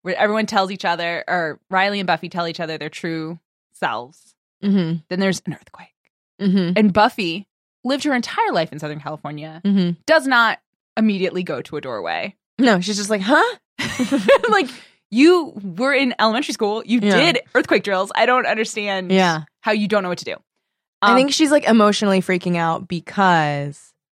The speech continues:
Speaker 2: the last time there were earthquakes, which Ray doesn't know, uh, the big bad of season one was, like, coming
Speaker 1: Sure, but
Speaker 2: out.
Speaker 1: she can't hel-, she can't stop the big bad if she
Speaker 2: No.
Speaker 1: dies in
Speaker 2: Yeah,
Speaker 1: her dorm
Speaker 2: I
Speaker 1: room by
Speaker 2: know.
Speaker 1: standing
Speaker 2: I
Speaker 1: in the
Speaker 2: know.
Speaker 1: middle of the room.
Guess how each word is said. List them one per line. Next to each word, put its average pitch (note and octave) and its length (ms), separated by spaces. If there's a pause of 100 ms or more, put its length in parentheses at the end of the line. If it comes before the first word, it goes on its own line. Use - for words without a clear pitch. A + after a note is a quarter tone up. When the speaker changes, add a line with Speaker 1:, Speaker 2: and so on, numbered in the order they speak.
(160)
Speaker 2:
the F3+ 80
last D#3+ 320
time D3+ 300
there D3 100
were - 60
earthquakes, E3+ 720
which - 200
Ray D3 140
doesn't D#3+ 220
know, D#3 480 (360)
uh, E3 300
the F3 140
big F3 300
bad D3+ 540 (160)
of E3+ 160
season D#3+ 380
one D3+ 560
was, E3+ 260
like, C3+ 380
coming F3 360
Speaker 1:
Sure, F3+ 160
but B3 120
Speaker 2:
out. - 80
Speaker 1:
she D4 220
can't C4+ 280
hel-, - 380
she - 180
can't C#4 320 (300)
stop B3 380
the A3+ 80
big G3+ 160
bad G3+ 220
if F3 160
she - 80
Speaker 2:
No. E3 60
Speaker 1:
dies F3+ 340
in G3+ 80
Speaker 2:
Yeah, F#3+ 140
Speaker 1:
her F3 60
dorm F#3+ 260
Speaker 2:
I - 80
Speaker 1:
room D#3 100
by F3+ 100
Speaker 2:
know. - 40
Speaker 1:
standing F#3 320
Speaker 2:
I - 40
Speaker 1:
in - 20
the - 0
Speaker 2:
know. D3+ 60
Speaker 1:
middle C#3 200
of E2 80
the C2 40
room. - 140